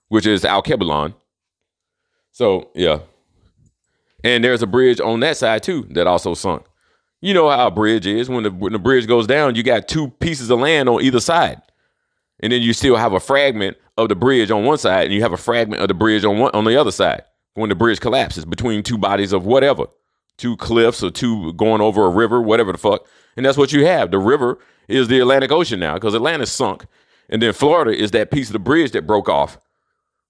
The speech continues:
to get us across. And then there's another piece on the, on the African side. So that's what, that's what that is. That's a fucking collapsed bridge 'cause the Atlanteans were doing some crazy shit just like the Lemurians before them. Some crazy shit been going on this planet. This, this is an old-ass planet.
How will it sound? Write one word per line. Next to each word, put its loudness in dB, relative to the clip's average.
to 0
get 2
us 2
across. 0
And -4
then -4
there's 2
another 0
piece -2
on 0
the, 0
on 0
the 2
African -2
side. -4
So -4
that's 0
what, -2
that's -2
what -8
that -4
is. -4
That's -4
a 0
fucking -4
collapsed -2
bridge 0
'cause 2
the 4
Atlanteans 0
were -2
doing 0
some -8
crazy -2
shit -4
just -4
like 0
the -2
Lemurians 0
before -2
them. -6
Some -16
crazy 2
shit -4
been -4
going 0
on 0
this -8
planet. -4
This, -2
this -2
is -2
an 4
old-ass 2
planet. -4